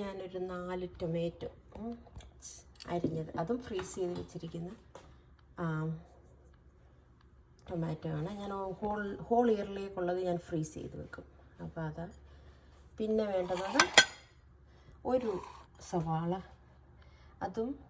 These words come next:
ചെറുതായിട്ട് അരിഞ്ഞത്. കാരണം ഒരുപാട്, കുറച്ചേറെ തൈരുണ്ട്, അപ്പോൾ അതിന് വേണ്ടി ഞാൻ കുറച്ചേറെ, ആ,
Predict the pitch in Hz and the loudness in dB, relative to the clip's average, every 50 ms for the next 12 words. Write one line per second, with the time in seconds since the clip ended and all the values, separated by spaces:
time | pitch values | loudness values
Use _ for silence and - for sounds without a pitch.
0 | - - - - - 185 160 156 160 156 160 165 - 160 143 147 147 156 160 180 | -20 -20 -14 -4 -2 -2 -2 0 0 0 0 0 0 -2 -2 -2 -2 -2 -4 -4
1 | - 330 359 - - - - - - - - - - - - - - - - - | -2 -6 -10 -10 -12 -20 -20 -20 -20 -20 -20 -20 -20 -20 -20 -20 -20 -20 -8 -4
2 | 226 226 233 226 226 226 233 226 233 233 226 220 214 - - 220 - - 226 208 | -2 2 4 4 4 4 4 6 6 6 6 6 4 -2 -4 -4 -4 -4 -4 -4
3 | 214 220 214 208 - 180 175 175 180 170 151 143 160 170 - - 165 165 165 175 | -4 -4 -6 0 2 4 4 4 4 2 0 0 -2 -2 -2 0 0 0 2 2
4 | 175 170 175 170 170 165 160 160 160 160 - - 160 - - 160 156 151 156 170 | 2 2 0 0 0 -2 -2 -2 -4 -6 -6 -10 -10 -8 -6 -4 -2 -2 -2 -4
5 | - - - - | -6 -8 -6 -4